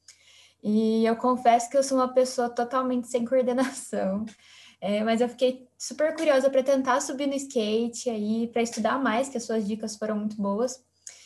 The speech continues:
E que dica que você daria aí pra quem quer começar, que eu tenho certeza que não sou só eu, quem tá escutando, com certeza ficou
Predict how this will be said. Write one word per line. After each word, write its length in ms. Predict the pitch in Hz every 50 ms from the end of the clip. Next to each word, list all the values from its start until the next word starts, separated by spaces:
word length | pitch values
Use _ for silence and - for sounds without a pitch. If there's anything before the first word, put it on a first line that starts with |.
| - _ _
E 560 | - 240 247 247 247 254 247 247 - - - -
que 160 | - - 302 233
dica 320 | 233 277 294 285 - 359
que 140 | 349 - 311
você 240 | 294 302 302 302 269
daria 400 | 269 262 262 254 247 247 254 247
aí 160 | 233 233 233
pra 180 | 233 240 226
quem 220 | 220 226 - 233 233
quer 160 | 226 240 226
começar, 420 | - 226 226 226 226 - 208 208
que 80 | 214 -
eu 40 | 208
tenho 140 | - 208 208
certeza 420 | 208 - 233 233 - 214 196 220
que 120 | 214 214
não 140 | 220 226 240
sou 160 | 240 - 294
só 240 | 277 - - 285 269
eu, 280 | 240 214 214 240 269 269
quem 200 | 269 - 233 226
tá 120 | 226 220 214
escutando, 720 | 214 - - 240 226 - - 208 202 208 214 214 214 214 - _ _ - _ _
com 140 | - 226
certeza 460 | 233 226 262 254 254 254 233 214 233 233
ficou 560 | 233 247 240 - - 226 214 214 214 214